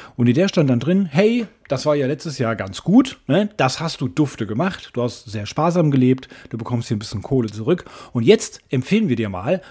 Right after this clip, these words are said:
was du künftig monatlich zahlst für Heizung und für den Rest.“ Und die Werte haben sich jetzt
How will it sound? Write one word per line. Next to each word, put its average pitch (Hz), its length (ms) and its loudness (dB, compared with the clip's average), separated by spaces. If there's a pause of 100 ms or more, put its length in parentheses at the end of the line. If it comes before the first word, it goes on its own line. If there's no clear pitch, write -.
(120)
was 165 240 0
du 202 100 -4
künftig 147 720 -2 (140)
monatlich 104 420 -4
zahlst - 480 -10
für - 400 -2
Heizung 240 420 2 (420)
und 165 200 2 (120)
für 151 120 -2
den 143 100 4
Rest.“ - 420 -8 (1400)
Und 110 200 -6
die 170 220 -2
Werte 165 440 0
haben 135 160 -4
sich - 280 -6
jetzt - 500 -6